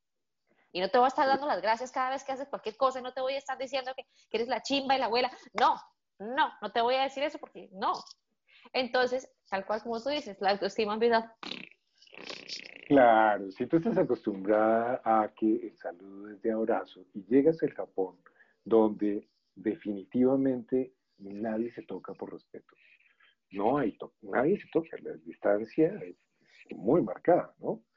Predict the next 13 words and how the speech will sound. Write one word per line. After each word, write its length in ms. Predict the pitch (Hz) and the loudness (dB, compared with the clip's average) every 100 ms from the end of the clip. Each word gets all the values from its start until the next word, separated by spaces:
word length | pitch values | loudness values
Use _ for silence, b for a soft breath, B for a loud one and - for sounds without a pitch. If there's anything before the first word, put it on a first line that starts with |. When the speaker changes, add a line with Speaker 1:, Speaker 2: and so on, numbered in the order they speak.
| b b b b _ | b b b b _
Speaker 2:
En 140 | - 117 | -20 -18
el 100 | 113 | -14
Japón. 440 | - - 117 - _ b b b b _ _ | -14 -4 -4 -4 _ b b b b _ _
Eh, 440 | - 104 98 95 - _ _ _ _ _ _ _ | -4 -2 -2 -4 -8 _ _ _ _ _ _ _
o, 320 | - 131 135 - | 2 4 4 2
por 160 | 117 | -4
ejemplo, 500 | 117 - 185 - - | -4 -2 0 0 -4
si 140 | - - | -14 -12
tú 100 | - | -14
estás 220 | - - | -14 -12
acostumbrado 1400 | 156 156 - 101 90 82 87 90 92 95 101 107 110 117 - | -6 -6 -6 -12 -16 -8 -6 -6 -8 -12 -10 -6 -4 -4 -6
a 500 | 104 104 104 104 107 _ _ _ _ _ _ | -2 0 0 -2 -6 _ _ _ _ _ _
flirtear 1080 | - 107 107 - _ - 135 135 104 - | -6 -2 -2 -6 _ 4 6 6 2 -2